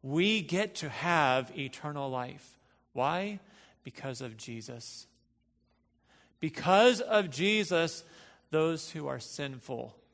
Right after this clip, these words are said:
are able to be made righteous. We can be made righteous.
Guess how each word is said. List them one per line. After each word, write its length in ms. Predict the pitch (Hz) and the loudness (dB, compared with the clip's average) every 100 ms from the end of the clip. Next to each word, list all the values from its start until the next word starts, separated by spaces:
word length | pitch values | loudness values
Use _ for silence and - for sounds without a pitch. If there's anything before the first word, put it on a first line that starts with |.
| _ _ _ _ _ _ - | _ _ _ _ _ _ -2
are 240 | 127 131 | -2 -2
able 380 | 139 135 131 135 | -4 -6 -6 -8
to 120 | - | -10
be 160 | 127 120 | -12 -12
made 320 | 110 104 101 | -8 -8 -8
righteous. 760 | 110 117 - - 120 - - - _ _ _ _ _ _ _ _ _ | -10 -12 -14 -16 -16 -16 -16 -20 _ _ _ _ _ _ _ _ _
We 340 | 123 147 165 165 | -2 0 2 0
can 380 | - 147 143 | -6 -8 -8
be 160 | 131 131 | -10 -10
made 320 | 120 113 117 | -8 -8 -6
righteous. 760 | 117 117 117 - 127 - - | -8 -8 -10 -18 -18 -18 -20